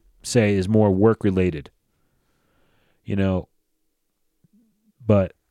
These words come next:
I'm not a big, big, big fan of this one. Cause it really doesn't kinda, like, support or highlight what you're going through. This one, I'd say,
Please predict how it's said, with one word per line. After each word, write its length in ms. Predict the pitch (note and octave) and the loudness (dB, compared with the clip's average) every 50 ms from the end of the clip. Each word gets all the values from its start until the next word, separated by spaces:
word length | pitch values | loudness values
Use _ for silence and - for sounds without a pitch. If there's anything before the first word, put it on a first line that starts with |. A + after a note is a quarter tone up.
| _ _ _ _ _ _ _ _ _ _ _ _ _ _ - | _ _ _ _ _ _ _ _ _ _ _ _ _ _ -6
I'm 160 | - C#3+ D#3 | -2 0 2
not 140 | D#3+ D#3+ D3 | 4 4 4
a 40 | B2+ | 2
big, 380 | A2 G2+ G#2 B2+ C#3 B2+ A#2+ | 0 0 0 0 0 2 0
big, 240 | A2+ B2 A2 G#2+ G#2 | 0 0 0 0 -2
big 160 | G#2 B2+ A#2 | -2 -2 0
fan 220 | A2 - A2 G2 F#2+ | 0 0 0 0 0
of 60 | F#2 | 0
this 180 | F2 E2+ - | -2 -4 -6
one. 160 | - E2 D#2 - _ _ _ _ _ _ _ _ _ _ _ _ _ _ _ _ _ - | -8 -14 -14 -16 _ _ _ _ _ _ _ _ _ _ _ _ _ _ _ _ _ -14
Cause 140 | - G#2+ G#2 | -10 -6 -4
it 60 | A2+ | -2
really 160 | A#2+ B2 B2 | 0 0 2
doesn't 300 | A#2 A2+ A2 G2+ G#2+ G2+ | 2 2 0 0 -2 -4
kinda, 300 | - G#2+ G2+ F#2+ F#2+ F#2 | -2 -2 -2 -2 -2 -2
like, 280 | F2+ F2+ F2 E2+ E2 - _ _ _ _ _ _ _ _ _ _ _ _ _ _ _ _ _ _ _ _ _ _ | -4 -4 -6 -6 -8 -12 _ _ _ _ _ _ _ _ _ _ _ _ _ _ _ _ _ _ _ _ _ _
support 580 | - - - A2 - - - A2+ G#2 F#2+ F2 E2 | -14 -10 -10 -10 -6 -2 0 2 2 2 0 -4
or 120 | E2 F#2 F2+ | -8 -10 -10
highlight 600 | F2 - - G2+ G2 F#2 F#2 F2 F2 E2+ E2 - _ _ _ _ _ _ _ _ _ _ _ _ _ _ _ _ _ _ _ _ _ _ _ | -10 -8 -4 -4 -2 -2 -2 -4 -6 -8 -10 -14 _ _ _ _ _ _ _ _ _ _ _ _ _ _ _ _ _ _ _ _ _ _ _
what 300 | _ - G#2 G2+ F#2 - | _ -2 0 0 0 -2
you're 80 | - F#2+ | -4 -4
going 320 | F#2 G2+ F#2+ F2+ F2+ F2 | -2 0 0 0 -2 -4
through. 240 | - - F2+ F2+ F2 - _ _ _ _ _ _ _ _ _ _ _ _ _ _ _ _ _ _ _ _ _ _ | -6 -8 -10 -10 -12 -14 _ _ _ _ _ _ _ _ _ _ _ _ _ _ _ _ _ _ _ _ _ _
This 300 | - G3+ A3+ A3+ - - | 2 4 4 4 2 2
one, 260 | - F3 D#3 D#3 D#3+ | 2 2 4 2 2
I'd 280 | E3+ E3+ E3 F3 F3 - | 0 0 0 0 0 0
say, 360 | - - F#3+ F3 E3+ E3 D3+ | 0 0 2 2 2 0 -2